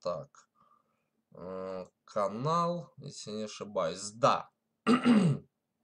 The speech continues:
Никто, ну, мало кто знает. Ну, в основном появилась тема, когда вы подключаетесь к партнерской программе, к вам присылают лицензионное соглашение и все остальное.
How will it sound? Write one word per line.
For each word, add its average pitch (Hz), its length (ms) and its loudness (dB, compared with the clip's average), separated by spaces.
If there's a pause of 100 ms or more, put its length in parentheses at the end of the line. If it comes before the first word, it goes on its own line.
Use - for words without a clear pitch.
(460)
Никто, 131 760 4
ну, 160 280 0
мало 135 320 8
кто 120 200 -4
знает. 226 440 4 (500)
Ну, 190 360 0 (220)
в 120 60 0
основном 160 560 2 (220)
появилась 208 600 8
тема, 123 240 0
когда 185 260 8
вы 254 100 8
подключаетесь 214 640 4
к - 60 -8
партнерской 143 580 2
программе, 95 400 -2
к - 60 -20
вам 175 200 8
присылают 151 680 4
лицензионное 113 760 -4
соглашение 110 600 -4
и - 20 -12
все - 160 -6
остальное. 87 520 -6